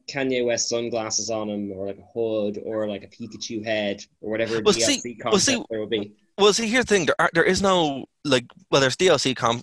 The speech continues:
Speaker 2: uh, content, actually. That's why I got the, the deluxe edition.
Speaker 1: Yeah.
Speaker 2: But what they should do is, I was playing Soul Calibur six the other day, and you can actually, like, you'll app-, you'll appreciate this, Brendan.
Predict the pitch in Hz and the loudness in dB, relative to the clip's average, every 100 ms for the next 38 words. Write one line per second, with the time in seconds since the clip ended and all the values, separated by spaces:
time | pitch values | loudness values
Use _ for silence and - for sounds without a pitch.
0 | - 120 104 101 117 110 110 107 98 - | 0 2 2 2 0 0 0 0 -2 -4
1 | 92 - 117 - 123 110 104 95 - 101 | -10 -2 -2 2 2 2 2 -2 2 2
2 | 92 73 - _ _ _ _ _ 135 - | 4 0 -6 _ _ _ _ _ _ -6
3 | 107 104 101 107 117 - 113 107 101 - | -2 -2 -4 -4 -4 -2 -4 -4 -8 -14
4 | - - - 117 143 143 135 123 202 185 | -16 -14 -12 4 6 6 4 4 4 4
5 | 151 131 117 104 - 127 117 110 - 135 | 4 6 6 4 0 4 4 2 2 4
6 | 135 131 120 104 - _ _ - - 117 | 4 4 2 0 -6 _ _ -4 2 2
7 | 113 117 110 101 - 123 - 117 107 104 | 4 2 2 0 -2 -4 -2 -2 -2 -2
8 | 104 _ - - - 127 123 143 151 - | -6 _ -20 -14 -6 -2 0 0 0 0
9 | 139 117 117 - - _ _ _ - 151 | 2 4 2 -4 -20 _ _ _ -6 2
10 | 165 143 - 156 156 - 131 123 117 107 | 4 4 0 0 0 0 0 0 0 0
11 | - 107 107 107 104 | 0 0 -2 -10 -12